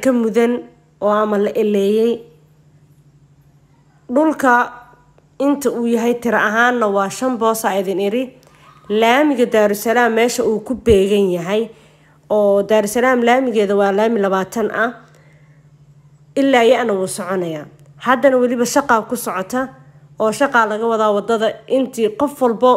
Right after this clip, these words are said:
markii ugu dambeysay, qofkii maanta aan teginin, anigu maantaan ka imaaday,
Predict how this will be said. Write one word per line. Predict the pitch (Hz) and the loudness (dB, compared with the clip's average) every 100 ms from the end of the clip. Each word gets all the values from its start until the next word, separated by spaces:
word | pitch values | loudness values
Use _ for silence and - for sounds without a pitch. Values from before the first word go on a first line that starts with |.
| - | 0
markii | 240 254 233 | -2 -4 -6
ugu | 240 311 | -2 -2
dambeysay, | 269 240 226 214 | 0 0 0 0
qofkii | 240 277 - | -2 -2 -2
maanta | 233 269 285 269 | 0 0 0 0
aan | 220 | 0
teginin, | 214 226 226 247 | -2 -4 -2 -2
anigu | 220 240 233 | 0 0 0
maantaan | 233 277 277 254 | 0 0 0 0
ka | 269 | -2
imaaday, | 233 247 240 254 | 0 0 2 0